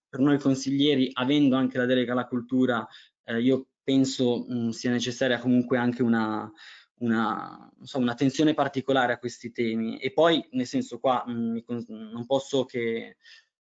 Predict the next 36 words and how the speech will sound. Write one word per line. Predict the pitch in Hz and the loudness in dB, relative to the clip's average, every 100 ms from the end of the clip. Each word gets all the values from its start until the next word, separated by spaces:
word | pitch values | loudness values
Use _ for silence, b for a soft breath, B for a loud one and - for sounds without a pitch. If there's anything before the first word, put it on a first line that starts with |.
| _ _ _ | _ _ _
rimarcare, | 131 156 165 160 - 165 147 135 | 0 2 4 2 0 0 2 2
diciamo, | 135 143 139 | 2 0 -2
questa | 131 127 | -2 -6
sua | - 151 | -4 -2
battuta, | 156 151 143 | 0 0 0
anche | 135 135 135 | 0 0 -2
perché | 131 135 131 | -2 0 2
io | 131 151 135 131 127 | 4 4 4 0 -2
riconosco | 131 139 151 156 156 156 | -2 0 2 2 0 -2
quello | 147 135 | 2 2
che | 135 | 2
è | 135 | 2
il | |
lavoro | 135 131 143 156 | 2 2 2 2
che | 143 131 | 0 -4
tutte | 127 156 | -2 -2
le | 147 | 0
persone | 131 143 143 | -2 -2 -2
che | 131 | -4
sono | 135 127 | -2 0
impegnate | 127 131 131 151 | 0 0 0 0
nelle | 135 123 | 0 2
diverse | 123 127 - 135 | 0 -2 -4 -4
commissioni, | 127 127 123 - 135 143 151 160 165 165 - | 2 2 2 -2 2 2 4 4 4 2 0
eh, | 131 120 117 117 113 | -6 -6 -6 -6 -6
oltre | 120 131 123 127 | -4 -4 -4 -6
a | |
quella | 131 127 | -2 -4
cultura, | 127 120 139 120 | -4 -4 -2 0
anche | 123 123 | -2 -6
in | |
tutte | 113 123 | -12 -4
le | 127 | -2
altre, | 131 135 | -2 -4
stanno | 127 - 117 117 | -8 -8 -8 -8
facendo, | 117 - 131 127 127 147 | -8 -6 0 2 4 2